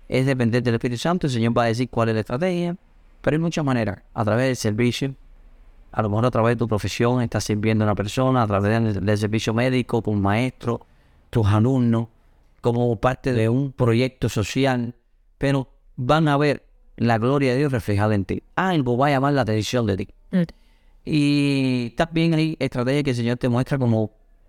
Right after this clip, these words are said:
Speaker 1: puentes que se usan, se dicen, eh, hay barreras y hay puentes en cada cultura. Hay cosas que son,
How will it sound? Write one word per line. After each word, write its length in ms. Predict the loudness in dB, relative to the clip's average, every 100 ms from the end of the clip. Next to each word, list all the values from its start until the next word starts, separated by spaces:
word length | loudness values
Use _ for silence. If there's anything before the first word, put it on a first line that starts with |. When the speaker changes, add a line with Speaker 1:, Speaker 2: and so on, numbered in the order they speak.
| _
Speaker 1:
puentes 520 | 0 2 2 0 -4
que 140 | -2 -2
se 100 | 0
usan, 300 | 0 0 0
se 160 | 0
dicen, 280 | 0 0 -2 -6 _ -20 -20 -4
eh, 280 | -2 0 0
hay 100 | 0
barreras 640 | 0 0 -2 -2 -4 -8 -6
y 140 | -2
hay 120 | -2
puentes 460 | -2 0 0 0 0
en 120 | 0
cada 220 | 0 0
cultura. 360 | 0 0 0 0
Hay 100 | -2
cosas 280 | -2 -2 -2
que 120 | -4
son, 280 | -2 -2